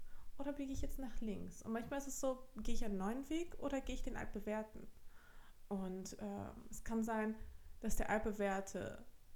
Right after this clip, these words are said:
der bessere ist. Es kann auch sein, dass der neue der bessere ist. Und du hast halt diese, diese, diese Chance, diese fifty fifty Chance. Du wirst niemals wissen, was sich hinter dieser anderen Tür verbirgt. Und das ma-, kann einen ganz schön kirre machen,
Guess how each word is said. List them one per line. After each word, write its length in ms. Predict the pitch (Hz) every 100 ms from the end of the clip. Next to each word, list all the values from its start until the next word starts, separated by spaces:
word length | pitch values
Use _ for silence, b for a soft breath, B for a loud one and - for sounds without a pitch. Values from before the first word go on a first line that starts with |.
| - - - - - - - -
der 100 | 208
bessere 320 | 233 302 -
ist. 320 | 208 202 - - - - - - 214
Es 140 | 208
kann 140 | 202
auch 80 | 190
sein, 380 | - 95 - 247
dass 180 | 233 -
der 360 | 226 233 - - - - - - - - - - 233
neue 300 | 233 202 107
der 120 | -
bessere 360 | - - - 214
ist. 120 | -
Und 140 | 226
du 80 | 202
hast 160 | 202 214
halt 160 | 214 220
diese, 280 | 214 220 220 B B B B B B - -
diese, 260 | 214 208 208
diese 200 | 208 208
Chance, 500 | 208 - 294 185 185
diese 180 | 202 196
fifty 300 | 190 214 233
fifty 260 | 233 277 247
Chance. 300 | - 208 214
Du 40 |
wirst 140 | 214 285
niemals 340 | 330 320 -
wissen, 240 | 285 285
was 120 | 269 -
sich 80 | -
hinter 180 | 240
dieser 220 | 220 214 214
anderen 220 | 226 190
Tür 160 | - 170
verbirgt. 540 | 180 180 233 277 - - b b b b b b - - - - - -
Und 100 | 220
das 160 | 214 190 - - -
ma-, 200 | 220 - -
kann 160 | 226
einen 180 | - 208
ganz 140 | 208
schön 140 | - 240
kirre 220 | 277 269
machen, 300 | 208 -